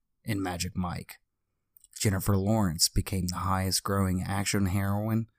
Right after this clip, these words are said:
of all time, starring in The Hunger Games. She then starred opposite Bradley Cooper in The Unlikely Love Story, complicated by loss and mental illness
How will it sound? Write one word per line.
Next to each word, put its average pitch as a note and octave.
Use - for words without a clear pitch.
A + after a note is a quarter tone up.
of F#2
all F#2+
time, F#2+
starring F#2+
in F2+
The -
Hunger F2+
Games. -
She -
then F#2+
starred F2+
opposite F#2
Bradley G2+
Cooper F#2
in A2+
The F#2+
Unlikely F#2
Love F#2+
Story, -
complicated G2
by F#2+
loss F#2+
and G2
mental F#2+
illness F#2